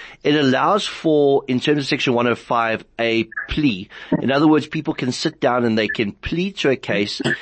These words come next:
And then we talk to Section two nine seven and Section three hundred, which is financial restitution. Post nineteen ninety-four, we talk a lot about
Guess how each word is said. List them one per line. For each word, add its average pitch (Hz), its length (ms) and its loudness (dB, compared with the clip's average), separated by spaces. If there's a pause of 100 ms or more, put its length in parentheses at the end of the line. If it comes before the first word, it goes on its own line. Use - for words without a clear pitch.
(280)
And 151 160 4
then 170 160 4
we 220 80 2
talk 190 340 0
to 180 100 -2
Section 156 360 -2
two 190 200 -2
nine 180 180 2
seven 147 220 0
and 131 80 -2
Section 135 280 -2
three 143 200 0
hundred, 123 320 0
which 113 140 0
is 113 80 -4
financial 113 760 0 (240)
restitution. 120 760 0 (680)
Post 214 300 2
nineteen 160 340 2
ninety-four, 135 460 2
we 123 100 2
talk 175 320 0
a 190 60 4
lot 139 220 2
about 131 560 -2